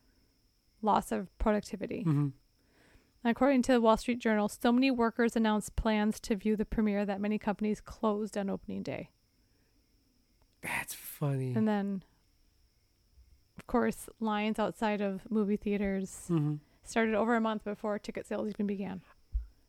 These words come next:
Speaker 2: I mean, that was the first time I'd heard of people camping out for a movie.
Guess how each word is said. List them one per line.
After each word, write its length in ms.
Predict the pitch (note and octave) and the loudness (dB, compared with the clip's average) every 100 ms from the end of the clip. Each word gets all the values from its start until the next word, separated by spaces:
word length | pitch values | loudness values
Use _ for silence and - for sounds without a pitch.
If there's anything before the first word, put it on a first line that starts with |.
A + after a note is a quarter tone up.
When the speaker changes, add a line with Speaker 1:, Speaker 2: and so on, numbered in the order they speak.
| _ - _ D4 | _ -20 _ 0
Speaker 2:
I 80 | A3+ | 6
mean, 160 | A3+ | 8
that 200 | G#3 G3 | 8 6
was 180 | A#3+ C4+ | 6 6
the 140 | A#3 B3 | 6 4
first 240 | - G#3+ | 4 2
time 80 | G#3+ | 4
I'd 140 | G3 E3 | 2 4
heard 200 | F3+ F3+ | 4 4
of 60 | |
people 220 | E3 F3 | 4 0
camping 420 | D#3 - F3+ D#3+ E3 | -2 2 4 4 2
out 180 | E3+ | 0
for 200 | C#3+ D#3+ | 0 2
a 60 | D3+ | 4
movie. 520 | C#3 E3+ F3+ B2 - | 6 4 4 -2 -10